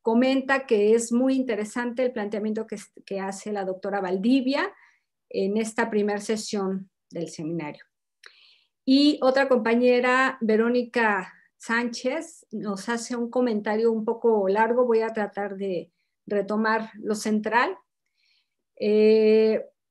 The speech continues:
dice, "Es interesante el planteamiento de repensar las definiciones habituales de territorio y otras categorías como comunidad, las que a veces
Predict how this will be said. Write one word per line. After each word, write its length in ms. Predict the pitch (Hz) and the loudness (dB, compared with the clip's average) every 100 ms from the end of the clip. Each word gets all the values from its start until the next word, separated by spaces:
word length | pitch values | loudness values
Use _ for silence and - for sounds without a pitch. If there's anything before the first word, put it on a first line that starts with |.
| _ _ | _ _
dice, 560 | 254 233 277 - 294 - | 0 2 2 2 0 2
"Es 200 | 294 294 | 0 2
interesante 1000 | 370 320 247 247 294 302 302 330 359 - | 0 4 4 4 0 0 0 -4 -4 -2
el 160 | 240 233 | -2 0
planteamiento 680 | 240 233 247 254 269 277 302 | -2 0 0 0 -2 -4 -4
de 140 | 262 | -2
repensar 800 | 226 220 202 214 208 - 254 269 | -2 -4 -4 -4 -4 -4 -4 -2
las 180 | 277 262 | -4 -2
definiciones 880 | 220 214 214 214 - 262 254 269 262 | -4 -2 0 0 -2 -4 -4 -4 -6
habituales 720 | 208 202 - 226 226 233 220 | -6 -6 -2 0 2 2 0
de 140 | 196 | -2
territorio 800 | 202 190 196 190 233 226 247 381 - _ _ _ _ _ _ _ _ _ _ _ _ _ | -2 -4 -4 0 2 2 0 -2 -10 _ _ _ _ _ _ _ _ _ _ _ _ _
y 160 | 269 285 | 4 6
otras 360 | 294 302 320 | 4 2 -2
categorías 680 | 320 277 220 226 240 262 277 | -2 -2 2 2 2 0 0
como 300 | - 233 190 | -2 -2 -2
comunidad, 600 | 202 202 214 214 226 247 247 _ _ | -2 0 0 0 0 -2 -6 _ _
las 320 | - 220 214 | -2 -2 -2
que 140 | - 220 | -2 0
a 60 | |
veces 680 | 226 269 269 247 254 262 - | 4 2 2 0 -2 -4 -14